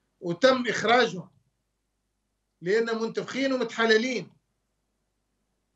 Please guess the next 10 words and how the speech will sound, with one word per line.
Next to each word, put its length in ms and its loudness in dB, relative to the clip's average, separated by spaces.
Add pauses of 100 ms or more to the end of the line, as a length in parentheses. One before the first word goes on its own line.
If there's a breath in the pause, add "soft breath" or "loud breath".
(2000)
يعني 380 0
القصة 400 -4
شغل 320 0
مافيات. 560 0 (1300)
تو 140 0
هذين 300 2
بتديروا 360 -2
معاهم 300 0
دولة 300 0
أنتم؟ 380 -10